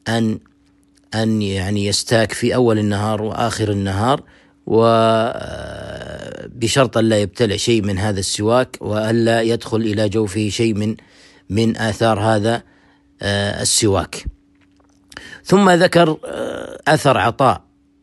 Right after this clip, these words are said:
إنه، آه، إن، إن ازدد-، ازدرد ريقه لا أقول يفطر، يعني يستاك أول النهار وآخره ولا يبلع ريقه، لا يبلع ريقه، وهذا يعني يقول: "لا، لا أقول يفطر"،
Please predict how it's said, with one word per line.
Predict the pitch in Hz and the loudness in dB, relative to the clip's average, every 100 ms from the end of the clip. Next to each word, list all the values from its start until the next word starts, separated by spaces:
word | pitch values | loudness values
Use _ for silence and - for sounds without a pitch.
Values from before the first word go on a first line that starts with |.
| _ _ - | _ _ -8
إنه، | - 101 104 | -6 -4 -6
آه، | - 220 214 - - | -8 -8 -8 -12 -8
إن، | 107 110 | -2 -2
إن | 120 120 113 | 0 0 0
ازدد-، | 107 101 127 113 | 0 2 2 4
ازدرد | 113 120 101 113 123 113 107 110 - | 0 0 0 2 4 4 2 0 -2
ريقه | 110 123 123 113 113 123 | 0 2 4 4 4 4
لا | 123 120 | 4 2
أقول | 113 117 113 | 0 2 2
يفطر، | 110 - 110 | 0 -4 -4
يعني | 110 123 151 | -2 0 2
يستاك | - - 147 117 | 2 2 2 4
أول | 123 117 | 2 2
النهار | 117 117 127 | 2 0 2
وآخره | 135 - 190 | 0 0 0
ولا | 190 160 127 | 4 6 4
يبلع | 107 95 | 2 -2
ريقه، | 104 98 - - _ _ _ _ _ _ _ _ _ _ _ _ _ _ _ _ - | -4 -4 -8 -20 _ _ _ _ _ _ _ _ _ _ _ _ _ _ _ _ -2
لا | 110 135 | 4 4
يبلع | 139 113 110 113 | 4 2 0 0
ريقه، | 110 95 98 | 0 0 -2
وهذا | 95 107 110 104 104 - 131 135 127 143 | 0 0 0 0 -2 0 2 2 2 0
يعني | 127 117 127 | 0 -2 0
يقول: | 123 143 135 | 0 0 2
"لا، | 139 139 135 | 2 2 0
لا | 139 117 | 0 -2
أقول | - 120 113 | -2 -2 0
يفطر"، | 104 - 87 | -4 -8 -12